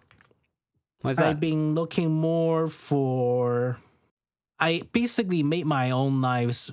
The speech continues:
Speaker 2: requirement very stringent. I do not buy anything that doesn't have a super steel.
Speaker 1: Mm.
Speaker 2: And I also would not like to buy anything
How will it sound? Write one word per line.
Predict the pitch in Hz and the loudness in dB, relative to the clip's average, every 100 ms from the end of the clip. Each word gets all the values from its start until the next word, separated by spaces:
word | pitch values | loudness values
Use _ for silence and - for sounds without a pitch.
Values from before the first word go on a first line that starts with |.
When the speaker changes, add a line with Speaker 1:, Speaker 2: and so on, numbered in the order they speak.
| - | -6
Speaker 2:
requirement | 120 - - 123 120 110 107 104 | -6 -4 -2 0 0 -2 -2 -2
very | 117 113 | -2 -2
stringent. | 110 - 95 92 - - - - - | -4 -6 -8 -8 -12 -16 -20 -14 -6
I | 110 113 | -2 -2
do | 110 110 | -2 -2
not | 120 120 117 | 0 -2 -2
buy | 120 117 | -2 -2
anything | 117 113 107 110 110 107 | -2 -2 -2 -2 -2 -2
that | 107 104 104 - | -2 -2 -4 -4
doesn't | 110 113 104 | -4 -4 -6
have | - - 110 107 101 92 | -8 -10 -6 -4 -4 -6
a | 98 107 | -8 -6
super | - 113 131 | -6 -4 -4
steel. | 120 - 147 160 - _ _ _ - _ _ _ 101 | -4 -2 -2 -4 -8 _ _ _ -20 _ _ _ -2
Speaker 1:
Mm. | 101 | 0
Speaker 2:
And | 113 110 | 0 0
I | 107 | -2
also | 117 120 117 127 117 | 0 -2 -2 -2 -2
would | 113 107 107 | -2 -2 -2
not | 110 110 110 110 110 | -2 0 -2 -2 -2
like | 107 107 | -4 -4
to | 120 | -6
buy | 107 - 110 - | -6 -6 -4 -4
anything | 113 110 110 107 107 107 107 | -4 -2 -2 -4 -4 -4 -4